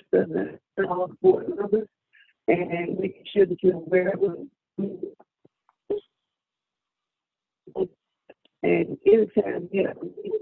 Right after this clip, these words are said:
you hear from me. Uh, Atlanta, uh, President Claude College, and I did March in sixty-four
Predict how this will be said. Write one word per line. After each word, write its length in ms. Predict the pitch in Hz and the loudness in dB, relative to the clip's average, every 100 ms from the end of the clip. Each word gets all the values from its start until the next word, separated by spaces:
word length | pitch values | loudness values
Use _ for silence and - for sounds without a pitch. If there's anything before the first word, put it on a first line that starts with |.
| - _ _ _ _ _ _ _ _ | -8 _ _ _ _ _ _ _ _
you 120 | 170 | -2
hear 360 | 180 202 - - | 6 6 4 -6
from 100 | 180 | 4
me. 180 | - - - _ _ - - _ _ _ _ _ _ _ _ - _ _ _ _ _ | 4 4 -8 _ _ -20 -20 _ _ _ _ _ _ _ _ -20 _ _ _ _ _
Uh, 440 | 151 - - - - - - | -4 -4 -8 -8 -8 -12 -4
Atlanta, 640 | 170 185 185 190 202 202 233 _ _ _ _ _ | -4 0 2 2 2 0 -2 _ _ _ _ _
uh, 40 | - - 160 - - | -10 -10 -12 -14 -6
President 440 | 180 - - - - | -6 -6 -14 -14 2
Claude 280 | 190 175 - | 4 4 0
College, 340 | 214 196 214 - - _ _ _ - _ - _ _ | -6 -2 -2 -2 -8 _ _ _ -20 _ -20 _ _
and 1040 | 440 - _ _ _ - _ _ - 208 | 2 2 _ _ _ -20 _ _ 6 6
I 80 | 285 | 6
did 260 | 254 294 226 | 6 6 6
March 340 | 403 370 - - - - _ _ | 0 0 0 -8 -18 -20 _ _
in 160 | - - - | 4 4 0
sixty-four 580 | - - - _ - | -8 -2 -4 _ 4